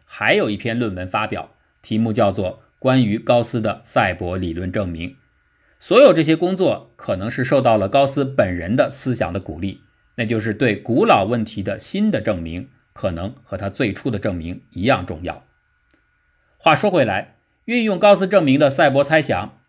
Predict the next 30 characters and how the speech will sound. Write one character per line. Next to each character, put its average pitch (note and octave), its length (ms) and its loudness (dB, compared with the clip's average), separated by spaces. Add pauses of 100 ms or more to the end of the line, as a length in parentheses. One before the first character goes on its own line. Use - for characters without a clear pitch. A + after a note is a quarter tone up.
已 A2 140 -4
经 D3+ 160 0
可 C#3+ 160 4
以 C3 100 4
确 C3 240 0
定， C3+ 280 -2 (500)
当 F3+ 260 2
空 A3+ 240 -2
间 G3+ 220 2
小 A2+ 240 0
球 C#3 320 -4 (100)
处 G#2+ 180 -6
在 C3 200 2
规 A#3 320 0
则 C3+ 240 2
网 G#2+ 260 2
格 C3+ 160 2
点 C3 220 0
上 C#3+ 160 4
的 A#2+ 80 0
时 G#2+ 160 -4
候， - 300 -2 (380)
最 D#3 220 0
大 B2+ 180 4
的 G2 120 -4
空 A#2 260 -8
间 A2+ 220 -2
利 A#2+ 80 -2
用 A2 200 -4
率 C3+ 260 -2